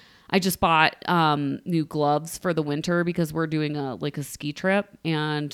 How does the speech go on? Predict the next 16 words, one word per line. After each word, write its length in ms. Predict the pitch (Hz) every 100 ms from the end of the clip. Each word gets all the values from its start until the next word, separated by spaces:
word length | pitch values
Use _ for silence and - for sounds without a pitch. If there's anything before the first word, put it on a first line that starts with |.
| -
they 140 | 160
were, 320 | 156 156 156 - _ _ -
you 160 | -
know, 200 | 147 151
expensive, 540 | 170 - 165 160 156 147
like, 160 | 151 -
ski 200 | - 143
gloves. 540 | 156 151 160 - -
And 240 | - 160 156
yeah, 160 | 220 196
we 100 | 220
had 100 | 233
a 40 |
conversation 520 | 240 233 226 240 196
about 200 | 170 156
that. 200 | 156 151